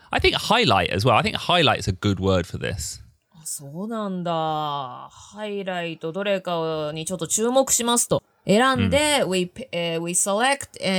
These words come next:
Speaker 2: and highlight.
Speaker 1: Yeah.
Speaker 2: っていう意味で、日本語ではピックアップって使っちゃってるけど、it shouldn't be pick up. Should
Speaker 1: Yeah.
Speaker 2: be highlight or, like, case study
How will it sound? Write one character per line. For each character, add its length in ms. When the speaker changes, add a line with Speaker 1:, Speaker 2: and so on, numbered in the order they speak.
Speaker 2:
and 100
highlight. 640
Speaker 1:
Yeah. 160
Speaker 2:
っ 20
て 100
い 260
う 80
意 100
味 140
で、 460
日 120
本 200
語 100
で 60
は 100
ピ 100
ッ 100
ク 80
ア 60
ッ 40
プ 120
っ 20
て 120
使 140
っ 100
ち 80
ゃ 60
っ 40
て 100
る 120
け 100
ど、 80
it 60
shouldn't 180
be 400
pick 220
up. 180
Should 260
Speaker 1:
Yeah. 40
Speaker 2:
be 360
highlight 460
or, 260
like, 240
case 240
study 520